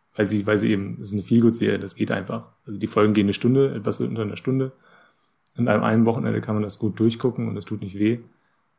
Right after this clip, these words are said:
Ich würd's aber wirklich, eigentlich würde ich's empfehlen, die wirklich über einen längeren Zeitraum hinweg zu schauen, weil man dann mehr von dieser, von dieser Leuchtstimmung da hat, von dieser, von dieser, von dieser Sonne, die diese, diese Serie ausstrahlt.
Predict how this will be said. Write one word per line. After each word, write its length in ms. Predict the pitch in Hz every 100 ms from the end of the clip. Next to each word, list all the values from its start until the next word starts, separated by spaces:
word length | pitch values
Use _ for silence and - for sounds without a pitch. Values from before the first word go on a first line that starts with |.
| _
Ich 160 | 113 110
würd's 180 | 151 139
aber 220 | 117 98
wirklich, 360 | 127 175 170 - _ _ _ _ _ _ _
eigentlich 340 | - 160 185 160
würde 140 | 151
ich's 80 | 139
empfehlen, 720 | 127 113 - 127 123 120 - _ _ _ _ _ _ -
die 240 | 113 104
wirklich 200 | 110 113
über 100 | 107
einen 80 | 101
längeren 300 | 104 110 101
Zeitraum 380 | - 113 120 98
hinweg 280 | 98 113 -
zu 100 | 107
schauen, 260 | - 101 107
weil 80 |
man 120 | 104 104
dann 180 | 104
mehr 220 | 101 120 123
von 180 | 117 107
dieser, 380 | 101 104 107 - - - - _ _
von 180 | - 107
dieser 280 | 104 107
Leuchtstimmung 720 | 104 110 113 - 120 101 98
da 120 | 98 95
hat, 160 | 95
von 160 | - 101
dieser, 300 | 98 101 104
von 140 | 107
dieser, 140 | 101 95
von 140 | 110
dieser 240 | 104 107 101
Sonne, 240 | 113 123 110
die 80 |
diese, 140 | 101 107
diese 480 | 107 101 101 101 104
Serie 440 | 104 107 104 101
ausstrahlt. 680 | 104 - - - - -